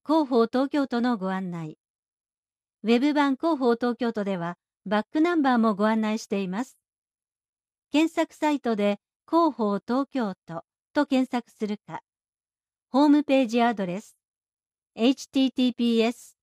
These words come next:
コロンスラッシュスラッシュダブリュダブリュダブリュドット広報、ケーオーエイチオードットメトロ、エムイーティーアールオードット東京、ティーオーケーワイオー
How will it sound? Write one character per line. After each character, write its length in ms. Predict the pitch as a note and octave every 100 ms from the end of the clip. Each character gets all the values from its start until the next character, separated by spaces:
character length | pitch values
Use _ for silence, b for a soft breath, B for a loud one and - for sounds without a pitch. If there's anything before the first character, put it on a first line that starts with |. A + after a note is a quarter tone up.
| _ _
コ 120 | -
ロ 120 | C4 A3+
ン 80 |
ス 180 | A3 -
ラ 100 | A#3+
ッ 40 | D4
シ 200 | - G#3+
ュ 20 |
ス 120 | -
ラ 100 | F#3
ッ 40 |
シ 280 | A#3+ - E3
ュ 20 | - _ _ _ _ _ _
ダ 140 | G#3+ A#3
ブ 120 | C#4
リ 120 | C#4+
ュ 20 |
ダ 140 | C4 B3+
ブ 80 |
リ 140 | B3+ B3
ュ 20 |
ダ 140 | B3
ブ 100 | A3
リ 100 | F#3+
ュ 20 | F3
ド 80 | F#3
ッ 60 | - _
ト 140 | F3+ - _ _ _ _ _ _
広 280 | D#4 C#4+ A#3
報、 360 | F#3 E3 D#3 - _ _ _
ケ 260 | C4 C#4 C4
ー 60 |
オ 280 | B3+ B3+ G#3
ー 20 | -
エ 140 | G#3+
イ 80 | A#3+
チ 340 | - A3 G#3 -
オ 320 | G3+ F3 D3+
ー 40 | - _ _ _
ド 160 | G3+ A3
ッ 40 | -
ト 100 | A3
メ 180 | G#3 B3
ト 200 | - F#3
ロ、 160 | D#3 - _ _ _ _
エ 120 | G#3
ム 160 | A#3+ C#4+
イ 160 | C#4 A3+
ー 40 |
テ 120 | -
ィ 160 | A#3+ A#3+
ー 140 | A3+
ア 20 | A3
ー 40 |
ル 180 | G3 -
オ 360 | G3+ F#3 D3+ D3+
ー 20 | _ _ _ -
ド 120 | G#3
ッ 60 | A3+ -
ト 140 | G#3
東 280 | - A3 B3
京、 440 | - G3+ F3 D3+ - _ _ _
テ 80 | -
ィ 160 | C#4 C#4
ー 60 | C4
オ 140 | G3+
ー 40 |
ケ 260 | - A#3 A#3+
ー 20 |
ワ 160 | A3 G3+
イ 140 | G3
オ 440 | - G#3+ F#3 D#3+
ー 20 | D3